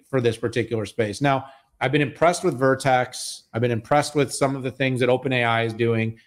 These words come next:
Um, I think A W S is being heavily underrated <laughs> right now for what they're gonna be able to do. But I do think I B M has been very declarative, clear, concise, and by the way, early, 'cause it's not just about being early about being G A. They've been very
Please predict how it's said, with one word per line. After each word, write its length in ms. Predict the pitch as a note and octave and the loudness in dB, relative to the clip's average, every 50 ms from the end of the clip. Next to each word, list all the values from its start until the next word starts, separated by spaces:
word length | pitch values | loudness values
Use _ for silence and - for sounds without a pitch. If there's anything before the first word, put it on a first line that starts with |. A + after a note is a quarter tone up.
| _ _ _ _ _ - | _ _ _ _ _ -2
Um, 260 | B2 A#2+ A#2+ A#2 - - | -2 -2 -2 -2 -4 -6
I 60 | - - | -6 -2
think 160 | D#3 D3+ C3+ | -2 2 2
A 80 | C#3+ | 4
W 340 | D3 D3+ C#3+ C3+ C#3 C3+ B2+ | 4 4 4 4 2 2 4
S 220 | B2+ C3+ C3 - - | 4 2 2 0 -2
is 100 | A#2 A2+ | -4 -2
being 220 | A2+ C3 B2 A#2+ | 0 0 0 0
heavily 420 | A2+ - - C#3 C3 C#3 C#3+ D3 C#3+ | -2 -2 -2 -2 0 0 0 -2 0
underrated 720 | C3 C3+ C#3 C#3 C#3+ C3 B2 B2 A#2 A#2+ A#2 B2+ B2+ A#2+ A#2 - _ - | -2 -2 2 2 2 4 4 2 2 4 4 2 2 0 -2 -12 _ -4
<laughs> 340 | - A#2 - - _ _ - | -4 -4 -4 -4 _ _ -2
right 220 | A#2+ C3 C#3 B2+ | 0 0 0 0
now 300 | B2+ C3 B2 A#2+ B2 B2+ | 0 0 2 2 2 0
for 140 | A#2+ - C3 | 0 0 -2
what 200 | B2 B2+ C3 C3 | 0 0 0 2
they're 120 | - B2+ A#2 | 2 0 2
gonna 200 | C3 B2+ C3+ B2 | 2 0 0 2
be 120 | C3 B2+ | 2 2
able 200 | B2+ B2 B2+ C3 | 2 2 -2 -4
to 160 | - - C#3 | -4 -4 -6
do. 480 | B2 A2 B2+ A#2+ A#2+ B2 B2 B2 A#2 A#2+ _ _ _ _ _ _ _ _ _ _ B2 A2 | -2 0 2 2 4 4 2 0 -2 -4 _ _ _ _ _ _ _ _ _ _ -10 0
But 280 | - C#3+ C3+ C3+ C3 - - | 2 2 2 2 0 -4 -4
I 100 | C#3 C#3 | -4 -2
do 240 | B2+ A2 C#3+ D3+ | 2 4 4 4
think 220 | D#3 D#3+ F3 D#3 D3 | 4 2 -2 0 0
I 140 | C#3 C#3+ C#3+ | 0 0 0
B 160 | C3+ C#3+ C#3+ | 0 0 0
M 100 | C#3+ C#3+ | 0 0
has 180 | C3+ C3+ A#2 | -2 -4 -4
been 320 | A2+ G#2+ - - C3+ B2+ B2 | -4 -8 -4 -4 -2 -2 0
very 200 | B2 B2 C3 B2+ | 0 0 0 0
declarative, 640 | A#2+ A#2 - - C#3+ C#3 C#3+ D3+ D#3 E3 E3 D#3 - _ _ _ _ _ _ | -4 -6 -6 -2 0 2 2 4 4 2 2 0 -4 _ _ _ _ _ _
clear, 580 | - - - D#3+ D#3 D3 C#3+ C#3 C#3 C#3 C#3 - _ _ _ _ _ - | -12 -2 2 4 4 6 4 4 2 0 -4 -8 _ _ _ _ _ -6
concise, 560 | - B2 A#2 - - C#3+ C#3 C#3 D3 D3 - | -4 -4 -2 0 2 2 4 4 2 0 -2
and 100 | G3 F3+ | -4 0
by 80 | A#3+ C#4 | 2 4
the 80 | B3 | 4
way, 180 | G#3 A3 G#3 - - - | 6 4 4 2 2 2
early, 500 | F3+ G3 A3+ A#3 F3 B2 G2+ - - - _ _ _ _ | 4 6 6 6 4 2 -2 -6 -12 -20 _ _ _ _
'cause 120 | - D#3+ D#3+ | 0 0 0
it's 120 | F#3 F3+ | 2 0
not 180 | G#3+ C4 D4 D4+ | 0 0 0 0
just 160 | C4+ G3 F3+ | 0 0 2
about 180 | F#3 F3+ D#3 D3+ | 4 4 4 4
being 160 | D#3+ D3+ C3+ | 2 0 0
early 360 | - C#3+ D3+ D#3+ D#3+ D#3+ D3 | 0 2 2 4 6 6 4
about 400 | C3+ B2+ C3+ C3 C3 - - A#2 | 4 4 2 2 0 0 -6 -6
being 180 | A#2 C#3+ C3+ A#2+ | -4 -2 -2 -2
G 200 | G#2+ - B2+ B2 | -2 0 0 2
A. 180 | D3+ F#3 D#3 B2+ | 4 2 2 2
They've 140 | D3+ G3+ | 0 0
been 120 | C4+ C4 A#3 | -2 0 0
very 180 | A3+ F#3+ C#3 | 0 0 0